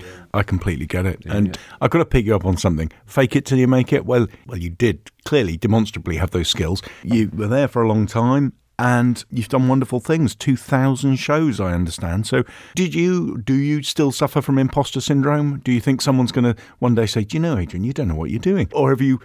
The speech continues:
Speaker 1: got enough in the bank now you can do it?
Speaker 2: Uh, I think I've just about cracked it.
Speaker 1: Just about cracked it, just
Speaker 2: Yeah.
Speaker 1: as you got to retirement.
Speaker 2: There was a, for a long time, I'd still have those long, dark nights of the soul.
Speaker 1: Hmm.
Speaker 2: Part of my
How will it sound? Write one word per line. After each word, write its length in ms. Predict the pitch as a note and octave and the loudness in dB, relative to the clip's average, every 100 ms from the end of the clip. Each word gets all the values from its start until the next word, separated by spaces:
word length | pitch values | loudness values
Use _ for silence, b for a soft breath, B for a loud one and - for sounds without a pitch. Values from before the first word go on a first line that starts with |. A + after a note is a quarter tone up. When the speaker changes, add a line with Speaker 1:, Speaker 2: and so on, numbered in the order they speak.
| - | 0
Speaker 1:
got 160 | D#3 | 2
enough 260 | D3 D3+ - | 4 2 2
in 80 | C#3 | 0
the 80 | |
bank 300 | A2+ C3 A#2+ | 2 2 2
now 140 | A#2+ B2 | 2 2
you 160 | A2+ | 2
can 160 | A2+ A#2 | 2 2
do 80 | A#2 | 2
it? 180 | A#2+ A#2 | 0 0
Speaker 2:
Uh, 240 | G#2+ G2+ | 2 2
I 60 | F#2+ | 2
think 240 | A2 F2+ | -2 0
I've 140 | F#2 E2 | 0 0
just 240 | F2 - | -4 -4
about 240 | D2 D2 | -4 -4
cracked 360 | - C2 - - | -4 -6 -6 -10
it. 60 | - | -2
Speaker 1:
Just 260 | F3 - | -2 0
about 280 | D3 C#3 B2 | 0 2 0
cracked 320 | C3 B2+ - | 2 0 2
it, 160 | A2+ G#2+ | -4 0
just 160 | D3+ D#3 | 0 2
Speaker 2:
Yeah. 60 | |
Speaker 1:
as 80 | C3 | 2
you 80 | C#3 | 2
got 180 | C#3+ - | 0 -2
to 80 | |
retirement. 480 | A2+ A2+ B2 G#2+ G#2 | -6 -2 0 2 2
Speaker 2:
There 100 | A#2+ | 0
was 200 | C#3+ F3 | 2 0
a, 80 | D#3+ | 0
for 560 | - - F#3+ E3 D#3+ - - | -4 -2 2 2 2 -2 0
a 80 | C3+ | 0
long 440 | D3 F#3 F3 B2+ | 2 2 2 0
time, 560 | - - A#2 B1 G2+ A#2+ - | -2 -4 -2 -4 -6 -8 -2
I'd 220 | A#2 A2+ | -2 -2
still 340 | - D3+ C3+ | -2 0 0
have 240 | B2 A#2+ G#2 | 0 -2 0
those 440 | A2+ A2 G2+ - - - | 2 2 0 -6 -16 -2
long, 280 | A#2+ A#2+ G2 | 2 2 2
dark 320 | A2 G#2 G#2+ | 2 0 0
nights 380 | G2+ G2 - A2 | 0 0 -4 -6
of 80 | |
the 120 | F#2+ F#2+ | -4 -4
soul. 320 | - D#2+ A#1 | -2 -2 -2
Speaker 1:
Hmm. 180 | G#2 F#2 | -6 -4
Speaker 2:
Part 200 | - A#2+ | 0 0
of 60 | G2 | 2
my 300 | G2+ F#2+ F2 | 2 2 0